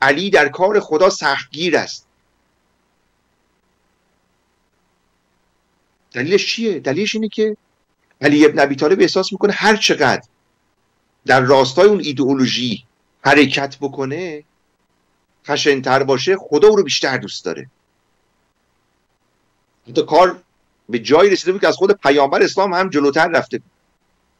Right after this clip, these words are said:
اینا رو عرض می‌کنم به عنوان اینکه شما وقتی می‌خواید رفتار علی رو بعدها در مواجهه با ایرانیان گرفته یا افراد دیگه فهم کنید،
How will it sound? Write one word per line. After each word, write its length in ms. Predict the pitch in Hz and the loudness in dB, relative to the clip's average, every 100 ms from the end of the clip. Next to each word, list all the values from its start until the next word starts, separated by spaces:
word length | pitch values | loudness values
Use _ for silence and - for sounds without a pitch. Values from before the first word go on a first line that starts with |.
| _ _ _ _ _ _ _ _ _ | _ _ _ _ _ _ _ _ _
اینا 160 | 135 202 | 0 4
رو 60 | |
عرض 220 | 269 269 | 4 2
می‌کنم 380 | 254 294 208 196 | -2 -2 0 0
به 60 | 175 | 0
عنوان 240 | 165 208 | 0 0
اینکه 180 | 254 247 | -2 -4
شما 360 | 214 190 233 233 - | -2 0 0 -4 -6
وقتی 180 | 160 180 | -4 -2
می‌خواید 360 | 165 165 156 | 0 0 2
رفتار 400 | 147 139 - 208 | 0 0 0 2
علی 380 | 233 - 143 135 | 2 0 -4 -6
رو 280 | 127 117 101 _ _ _ _ _ | -4 -4 -4 _ _ _ _ _
بعدها 640 | 113 143 156 147 - 156 208 | -2 2 2 0 -2 -4 0
در 160 | 175 | 0
مواجهه 520 | 139 131 131 131 120 | 0 -2 0 -2 -2
با 180 | 135 139 | 0 0
ایرانیان 680 | 127 127 127 123 117 147 196 | 0 -2 0 0 0 0 2
گرفته 400 | 165 135 127 131 | 2 0 0 0
یا 140 | 131 | 2
افراد 300 | 101 117 135 | 2 2 0
دیگه 200 | 131 127 | 0 -2
فهم 440 | 131 - 135 131 127 | -2 0 2 2 0
کنید، 520 | 135 131 196 165 165 | -2 0 0 -2 -6